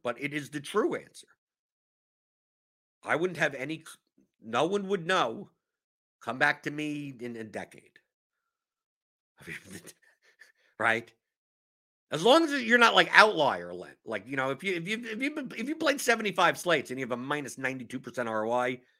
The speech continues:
you're doing something wrong, right? Just like you played seventy-five slates and you have a three hundred and eighty-seven percent R O I, it's like, you're not God.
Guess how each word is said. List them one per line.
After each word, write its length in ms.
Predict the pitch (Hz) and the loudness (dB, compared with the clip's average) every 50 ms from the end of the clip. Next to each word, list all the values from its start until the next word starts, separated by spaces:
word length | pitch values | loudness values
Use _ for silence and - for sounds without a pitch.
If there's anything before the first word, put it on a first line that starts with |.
| _ _ _ _ _ _ _ _ | _ _ _ _ _ _ _ _
you're 160 | - 156 180 | 4 6 6
doing 320 | 180 165 233 247 233 220 226 | 8 8 6 4 4 2 4
something 360 | - 196 175 165 - 160 143 | 4 4 4 4 2 -2 -2
wrong, 280 | 127 120 104 80 - - _ _ _ _ _ _ _ _ _ _ _ _ _ _ _ _ | 0 0 0 -2 -4 -10 _ _ _ _ _ _ _ _ _ _ _ _ _ _ _ _
right? 320 | 113 110 110 110 104 - - _ _ _ _ _ _ _ _ _ _ _ _ _ _ _ _ _ _ _ _ | -2 -2 0 0 -2 -6 -14 _ _ _ _ _ _ _ _ _ _ _ _ _ _ _ _ _ _ _ _
Just 200 | - 143 143 - | -4 -4 -2 2
like 320 | 160 156 151 147 139 - _ _ _ _ _ _ _ _ _ | 6 6 6 6 4 -2 _ _ _ _ _ _ _ _ _
you 80 | 98 | -14
played 240 | - - 165 170 170 | 0 2 2 2 4
seventy-five 500 | - 190 185 202 202 185 190 208 202 196 | 4 4 4 4 4 4 6 6 6 6
slates 280 | 202 220 240 240 233 - | 4 2 0 0 0 -2
and 100 | 143 139 | -2 -2
you 80 | 143 | -2
have 80 | 139 135 | -2 -2
a 60 | 127 | -4
three 220 | - - 151 175 165 | -6 -4 -2 -2 -2
hundred 260 | 175 165 156 165 156 | -2 -2 -2 -4 -2
and 80 | 156 | -2
eighty-seven 500 | 160 165 165 147 139 180 185 180 156 127 | -4 -4 -4 -4 -2 0 0 0 0 -2
percent 260 | 101 113 98 117 107 101 | -6 -8 -6 -6 -6 -6
R 180 | 95 95 98 | -4 -6 -4
O 60 | 95 | -4
I, 160 | 95 92 92 95 | -4 -4 -4 -6
it's 200 | 92 - - 113 | -8 -8 -6 -6
like, 220 | 104 98 92 - _ _ _ _ _ _ _ _ _ _ _ _ _ _ | -6 -6 -6 -10 _ _ _ _ _ _ _ _ _ _ _ _ _ _
you're 140 | 127 147 | -4 0
not 300 | 151 170 180 185 175 - - _ 127 120 | 2 4 4 4 2 0 -8 _ -16 0
God. 420 | 120 131 123 113 98 80 65 58 | 4 4 4 4 4 0 -6 -12